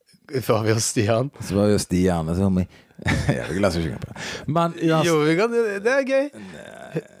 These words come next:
Speaker 1: Vi var hos Stian Blipp,
Speaker 2: Mm.
Speaker 1: og hun, han kalte han for Stian Blipp.
Speaker 2: Hun kalte han for Stian Blipp.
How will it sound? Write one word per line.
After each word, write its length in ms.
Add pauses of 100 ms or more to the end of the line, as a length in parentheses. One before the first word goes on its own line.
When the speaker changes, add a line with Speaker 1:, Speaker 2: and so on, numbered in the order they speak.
Speaker 1:
Vi 160
var 160
hos 80
Stian 380 (120)
Blipp, 380 (160)
Speaker 2:
Mm. 140
Speaker 1:
og 140
hun, 80
han 160
kalte 240
han 100
for 100
Stian 200
Blipp. 260 (460)
Speaker 2:
Hun 120
kalte 240
han 60
for 60
Stian 200
Blipp. 240